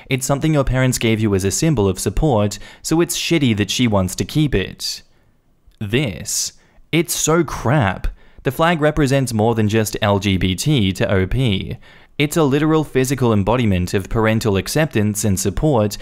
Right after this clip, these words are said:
and the friend is an asshole for essentially trying to justify theft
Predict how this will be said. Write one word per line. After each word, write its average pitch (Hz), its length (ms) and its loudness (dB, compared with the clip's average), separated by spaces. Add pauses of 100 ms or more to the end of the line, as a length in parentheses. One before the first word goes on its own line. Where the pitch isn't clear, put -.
(220)
and 151 120 2
the 156 60 2
friend 165 320 0
is 151 100 2
an 143 100 2
asshole 113 500 0
for 107 180 2
essentially 120 500 0
trying 110 280 0
to 101 100 0
justify 101 560 0
theft 131 540 0